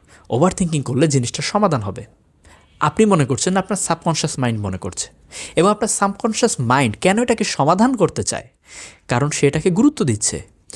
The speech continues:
সে পাস্টকে গুরুত্ব দেয়, ফিউচারকে গুরুত্ব দেয়, এছাড়া আর কিছুই না।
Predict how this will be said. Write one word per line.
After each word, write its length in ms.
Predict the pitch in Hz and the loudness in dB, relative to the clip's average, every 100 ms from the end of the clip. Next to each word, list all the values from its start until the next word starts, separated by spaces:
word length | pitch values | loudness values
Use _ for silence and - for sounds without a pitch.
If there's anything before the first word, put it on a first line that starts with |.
| - | -12
সে 200 | - 113 | -4 -4
পাস্টকে 680 | - _ 135 170 - - 220 | -4 _ 2 2 -2 0 2
গুরুত্ব 380 | 156 277 - 160 | 4 2 4 0
দেয়, 200 | 101 90 | 0 -6
ফিউচারকে 560 | - 170 175 208 - | 0 0 2 0 0
গুরুত্ব 380 | 156 196 294 175 | 0 2 0 0
দেয়, 180 | 104 90 - _ _ _ _ _ _ _ _ _ _ _ - | -4 -6 -12 _ _ _ _ _ _ _ _ _ _ _ -6
এছাড়া 280 | 127 185 185 | -2 2 0
আর 60 | |
কিছুই 340 | 165 175 - | 2 -2 0
না। 140 | 143 | -4